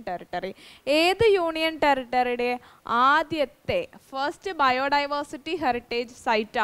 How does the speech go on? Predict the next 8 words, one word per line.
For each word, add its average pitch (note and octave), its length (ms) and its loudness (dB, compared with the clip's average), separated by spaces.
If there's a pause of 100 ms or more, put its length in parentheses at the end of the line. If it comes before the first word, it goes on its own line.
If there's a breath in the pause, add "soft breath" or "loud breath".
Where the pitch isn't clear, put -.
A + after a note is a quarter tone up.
(100)
ആണ് G3+ 180 -2 (460 soft breath)
യായോസോ? B3 580 -6 (160)
യായോസോ A#3+ 420 -6 (100)
എന്ന് C#4+ 200 -18
പറയുന്നത് A3+ 460 -12 (220)
ലഡാക്കിൻ്റെ A3 680 -8 (480 soft breath)
ഫസ്റ്റ് C4 480 -14
ബയോഡൈവേഴ്സിറ്റി A3+ 800 -10